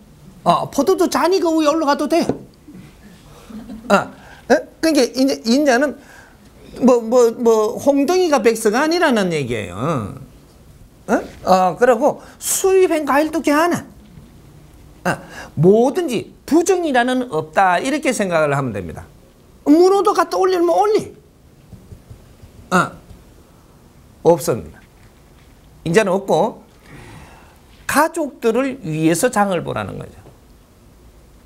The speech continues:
어, 어, 지금들 이 장 보러 가면 이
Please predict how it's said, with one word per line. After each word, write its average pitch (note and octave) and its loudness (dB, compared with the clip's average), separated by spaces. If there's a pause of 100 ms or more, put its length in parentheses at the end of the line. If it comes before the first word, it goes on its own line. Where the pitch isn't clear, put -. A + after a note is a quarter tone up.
(100)
어, - -10 (600)
어, A3+ 4
지금들 C#4+ 0
이 B3 0
장 G3 -2
보러 B3+ 0
가면 G#3 0 (200)
이 B3+ -4